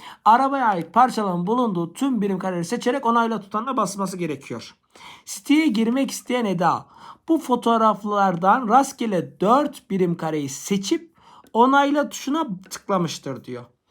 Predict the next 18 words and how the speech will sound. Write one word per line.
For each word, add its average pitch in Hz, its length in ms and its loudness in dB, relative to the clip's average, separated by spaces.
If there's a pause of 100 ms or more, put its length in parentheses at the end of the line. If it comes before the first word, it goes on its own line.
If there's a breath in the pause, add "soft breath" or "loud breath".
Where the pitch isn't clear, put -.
(480 loud breath)
Giriş 285 300 2
yapabilme 208 380 0
olasılığı 208 380 -2
kaçtır? - 540 -6 (340 soft breath)
Dokuzdan 240 600 2
dördünü 220 340 0
seçmiş. 220 600 -6 (140)
Dokuzun 170 720 -4
dörtlüsü. 135 680 -10 (800 soft breath)
Dokuz, 160 480 -6
sekiz, 143 880 -10
yedi, 139 640 -6 (100)
altı 117 400 -8
bölü 160 440 -4
dört, 143 440 -6
üç, 139 320 -10
iki, 151 340 -8
bir. 123 240 -10